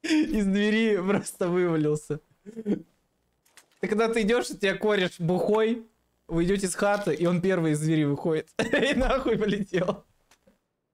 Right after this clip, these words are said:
Блядь. Шо такое? Бля. Знаешь, я уже смеюсь не потому, что мне смешно,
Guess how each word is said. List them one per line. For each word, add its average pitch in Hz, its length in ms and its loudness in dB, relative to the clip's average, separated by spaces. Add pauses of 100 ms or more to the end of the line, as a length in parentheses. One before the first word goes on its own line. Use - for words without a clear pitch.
(640)
Блядь. 160 1400 0 (2500)
Шо - 320 -6
такое? 151 720 -2 (420)
Бля. 50 1040 -8 (2500)
Знаешь, 226 180 0
я 208 140 2
уже 214 120 0
смеюсь 226 500 -2 (280)
не 175 100 -4
потому, 208 340 0
что 196 160 -4
мне 156 180 -2
смешно, 147 680 -6